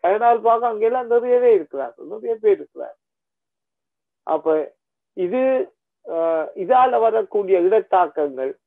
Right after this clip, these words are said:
அப்படியான முடிவுக்கே அவர்கள் வாரார்கள். அன்றதெல்லாம்,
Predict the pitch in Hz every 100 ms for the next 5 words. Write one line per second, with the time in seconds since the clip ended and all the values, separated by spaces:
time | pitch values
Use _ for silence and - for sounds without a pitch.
0 | _ _ _ _ _ - 180 190 226 233
1 | 226 214 196 196 208 190 220 202 185 165
2 | 151 151 175 185 170 143 120 127 - _
3 | _ _ _ _ _ - 175 208 214 208
4 | 190 185 196 233